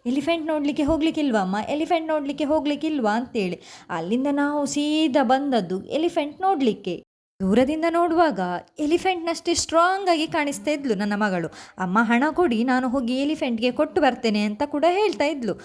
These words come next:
ಹಾಗಾಗಿ ನಾನು ನನ್ನ ನಾದ್ನಿಯ ಒಟ್ಟಿಗೆ ಕಳಿಸಿದ್ದೆ ನನ್ನ ಮಗಳನ್ನು, "ಹಣ ಕೊಟ್ಟು ಬನ್ನಿ" ಅಂತ.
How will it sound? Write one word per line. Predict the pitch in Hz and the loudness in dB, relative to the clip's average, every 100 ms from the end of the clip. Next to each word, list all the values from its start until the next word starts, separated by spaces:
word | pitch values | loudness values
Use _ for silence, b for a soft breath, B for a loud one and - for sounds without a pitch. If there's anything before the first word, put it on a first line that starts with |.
| B B | B B
ಹಾಗಾಗಿ | 190 208 285 294 | -4 0 0 0
ನಾನು | 294 302 220 | -2 0 0
ನನ್ನ | 190 240 269 | 0 0 0
ನಾದ್ನಿಯ | 262 285 285 320 294 | 0 0 0 0 0
ಒಟ್ಟಿಗೆ | 285 269 269 | 0 -2 0
ಕಳಿಸಿದ್ದೆ | 285 370 311 196 185 B B B | 0 0 0 -2 -4 B B B
ನನ್ನ | 233 247 | 2 4
ಮಗಳನ್ನು, | 247 254 240 196 208 | 4 2 2 2 0
"ಹಣ | 247 277 277 302 285 | -2 -2 0 0 0
ಕೊಟ್ಟು | 285 285 269 | 0 0 0
ಬನ್ನಿ" | 294 302 233 214 | 0 2 2 2
ಅಂತ. | 269 | -2